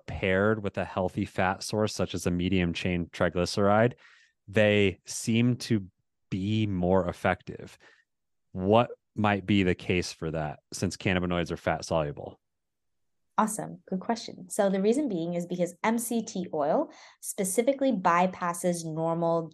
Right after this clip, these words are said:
Speaker 2: G I digestion, and it can be readily absorbed by the blood-brain barrier. So the actual absorption of the fat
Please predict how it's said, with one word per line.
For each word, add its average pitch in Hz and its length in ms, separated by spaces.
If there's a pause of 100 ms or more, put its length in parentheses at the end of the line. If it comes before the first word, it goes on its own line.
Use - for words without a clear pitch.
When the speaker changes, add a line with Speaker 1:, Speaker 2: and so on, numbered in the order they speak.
Speaker 2:
G 156 220
I 151 240
digestion, 147 720
and 185 180
it 180 80
can 185 140
be 175 100
readily 202 380
absorbed 170 520
by 156 200
the 156 80
blood-brain 151 880
barrier. 147 720 (280)
So 190 260
the 190 240
actual 226 520
absorption 185 1040
of 175 440
the 160 100
fat 156 540